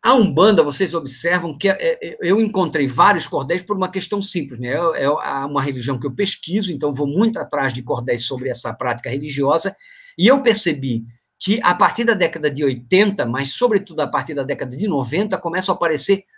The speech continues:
muitos cordéis que têm a Umbanda como uma, uma, uma religião importante,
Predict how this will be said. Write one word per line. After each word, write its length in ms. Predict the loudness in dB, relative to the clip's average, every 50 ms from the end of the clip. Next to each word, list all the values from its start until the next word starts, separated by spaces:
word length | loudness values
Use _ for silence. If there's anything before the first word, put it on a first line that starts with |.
| _ _ _ _ -2
muitos 480 | 4 6 8 8 8 6 4 0 -2 -2
cordéis 640 | -2 -4 -4 0 2 2 2 2 2 -2 -6 -12 _ _ _ _ _ _ -12
que 120 | -12 -12
têm 380 | -4 0 2 4 4 2 2 0
a 100 | 2 2
Umbanda 480 | 2 2 2 2 0 0 2 2 0 -2 -2 -6 _
como 500 | -2 0 2 2 2 2 2 0 -2 -4 -6
uma, 560 | -6 -4 -2 -2 -2 0 0 -2 -2 -4 -8
uma, 320 | -12 -12 -10 -10 -10 -10 -8
uma 180 | -6 -4 -4 -4
religião 720 | -2 -4 -4 -4 -4 -4 -2 0 2 2 2 2 0 -4 -8 _ _ _ _ _ _ _ _ _
importante, 1000 | 6 8 8 8 8 6 6 6 4 2 4 4 4 2 0 -6 -14 -18 -20 _